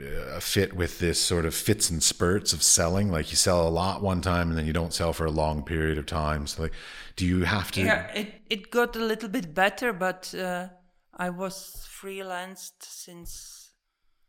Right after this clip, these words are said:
Speaker 2: after this five months in some architecture studio, so all my life.
Speaker 1: So, okay, so you, so you've been,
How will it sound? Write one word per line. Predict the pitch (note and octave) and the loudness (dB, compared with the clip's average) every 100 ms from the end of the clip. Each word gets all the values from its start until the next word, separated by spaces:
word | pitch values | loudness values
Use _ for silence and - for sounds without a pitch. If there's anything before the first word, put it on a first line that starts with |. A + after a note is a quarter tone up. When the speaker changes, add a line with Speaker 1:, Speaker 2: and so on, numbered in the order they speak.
| _ - | _ -12
Speaker 2:
after | D#3 D#3 - E3 | -10 -10 -8 -10
this | D#3 D#3 - - - | -8 -12 -14 -16 -14
five | - D#3 D#3 - | -4 -2 -2 -4
months | D#3+ D3+ D#3 D#3+ - - | -8 -6 -6 -10 -16 -12
in | D#3+ D#3 D#3 D3+ _ _ _ | -8 -8 -10 -12 _ _ _
some | - D#3+ D3+ D3+ | -12 -8 -8 -6
architecture | D3+ D#3 F3+ - D#3+ - - D3 | -6 -6 -8 -12 -14 -16 -20 -18
studio, | D3 - - D#3 G#3+ G3+ D3 | -16 -14 -10 -8 -2 -2 -2
so | C#3 - C#3+ D3 - _ _ - - - - - - - - - - | -6 -12 -12 -12 -16 _ _ -20 -16 -12 -12 -12 -16 -20 -20 -20 -6
all | F#3 F3+ | -2 0
my | E3+ | 0
life. | E3 F3 A3 C#3+ - - - _ _ - - | 0 0 0 -2 -8 -12 -16 _ _ -16 -4
Speaker 1:
So, | - D3+ | 2 2
okay, | C3 D3+ | 2 2
so | - | 2
you, | C3+ C3+ D#3+ B2+ G#2+ | 2 4 2 -2 -6
so | - | 0
you've | A#2+ D3 | 0 2
been, | E3+ D3 G#2 - | 2 2 0 -4